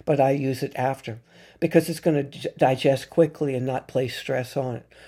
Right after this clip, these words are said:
On the weekend, my first meal may not, my first, uh, liquid meal may not come till, um, uh, around ten A M, and my first solid meal may not come till t-, t-, two P M. So I'm,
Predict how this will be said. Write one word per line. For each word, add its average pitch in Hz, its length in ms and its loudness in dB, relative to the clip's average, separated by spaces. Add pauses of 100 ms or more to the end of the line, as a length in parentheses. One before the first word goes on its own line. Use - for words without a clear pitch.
(140)
On 156 160 4
the 156 60 2
weekend, 156 520 2
my 165 160 0
first 180 320 -2
meal 170 200 0
may 147 180 0
not, 139 240 -2 (200)
my 147 220 -2
first, 143 520 -4
uh, - 200 -8
liquid 131 420 -2
meal 123 200 -2
may 131 160 -4
not 127 240 -4
come 135 340 -6 (420)
till, 127 540 -2
um, 127 440 -2 (220)
uh, 123 300 -4
around 127 260 -2
ten 139 220 -2
A 127 220 -4
M, 135 260 -2 (340)
and 143 160 -2
my 160 160 2
first 202 280 -2
solid 135 360 0
meal 139 180 -2
may 151 120 0
not 147 180 -2
come 143 180 -4
till 127 240 -8 (640)
t-, - 100 -6
t-, - 400 -12 (220)
two 233 160 -4
P 131 240 -4
M. 117 140 -8 (640)
So 170 480 6
I'm, 220 280 2